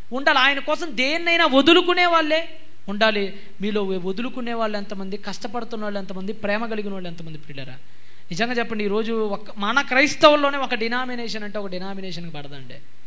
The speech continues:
ఆ పెంతెకొస్తోడు అంటే లూథరనోడికి పడిద్దా? లూథరనోడు అంటే సిఎస్ఐ వాళ్ళకి పడిద్దా? సిఎస్ఐ అంటే క్యాథలిక్స్కి పడిద్దా? మళ్ళా ఒకే సంఘం, ఒకే క్రీస్తు, ఒకే బైబిల్, ఒకే అధ్యాయాలు, ఒకే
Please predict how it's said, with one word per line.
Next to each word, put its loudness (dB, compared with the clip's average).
ఆ 0
పెంతెకొస్తోడు 0
అంటే -2
లూథరనోడికి -2
పడిద్దా? -2
లూథరనోడు 0
అంటే 0
సిఎస్ఐ 0
వాళ్ళకి -2
పడిద్దా? -2
సిఎస్ఐ 2
అంటే 0
క్యాథలిక్స్కి -2
పడిద్దా? -6
మళ్ళా 6
ఒకే 4
సంఘం, -2
ఒకే 2
క్రీస్తు, -4
ఒకే 0
బైబిల్, -2
ఒకే -2
అధ్యాయాలు, -2
ఒకే -2